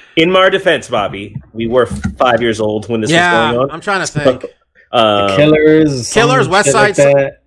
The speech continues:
Speaker 1: West,
Speaker 3: West Side
Speaker 1: uh,
Speaker 3: Killers.
Speaker 1: West Side Killers or something? Yeah, Mike, look this up while we're talking. Um, anyway, um,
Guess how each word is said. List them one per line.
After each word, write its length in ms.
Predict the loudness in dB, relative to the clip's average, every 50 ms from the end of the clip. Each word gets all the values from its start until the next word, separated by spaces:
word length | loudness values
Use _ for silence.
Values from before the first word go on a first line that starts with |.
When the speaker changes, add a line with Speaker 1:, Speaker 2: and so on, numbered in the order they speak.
| _ -14
Speaker 1:
West, 200 | -8 -2 0 0
Speaker 3:
West 180 | 0 0 0
Side 180 | 0 0 0 -2
Speaker 1:
uh, 40 | -2
Speaker 3:
Killers. 560 | -2 0 0 2 2 2 2 0 -2 -2 0
Speaker 1:
West 160 | 0 0 2
Side 160 | 2 0 0
Killers 300 | 0 0 0 0 0 0
or 60 | -2
something? 380 | -2 -2 -2 -2 -2 -4 -4 -2
Yeah, 240 | -2 -2 -2 -2 -2
Mike, 200 | -4 -4 -4 -4
look 140 | -6 -8 -6
this 160 | -8 -8 -8
up 140 | -10 -10 -10
while 100 | -14 -14
we're 60 | -12
talking. 360 | -12 -12 -12 -14 -16 -18 -20 _ _ _ _ -20 -20 -20 -20 _ _ _ _ _ -8
Um, 640 | -6 -4 -4 -2 -4 -4 -6 -8 -12 -14 -16 -20 _ _ _ _ _ _ _ _ _ _ _ _ _ -4
anyway, 420 | -2 -2 -2 -6 -8 -10 -12 -14 _ _ _ _ _ _ _ _ _ _
um, 640 | -4 0 0 2 2 0 -2 -4 -6 -10 -14 -16 -18